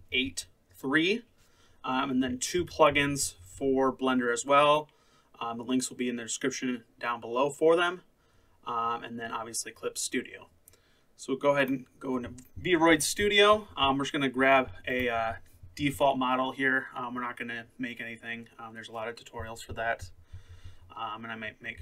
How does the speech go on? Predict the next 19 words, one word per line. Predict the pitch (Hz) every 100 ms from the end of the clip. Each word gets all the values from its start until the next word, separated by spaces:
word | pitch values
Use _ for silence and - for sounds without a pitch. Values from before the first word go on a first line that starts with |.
| -
some | - 113
videos | 110 107 110 - - - - -
on | 110
it | 110 - -
myself. | - - - 170 - - _ - 92 - _ _ -
Um, | 117 113
so | - 123
we'll | 117
just | -
go | 127
over | 120 131
exporter, | 160 - 165 160 156 160 151 - _ _ _ _ _ _ _ _ _ - _ _ -
export, | - - 143 139 135 - _ -
um, | - 131 131
and | 131 123
one | - 151 208
of | 214 156
the | 131 - _
newest, | 135 147 165 165 - -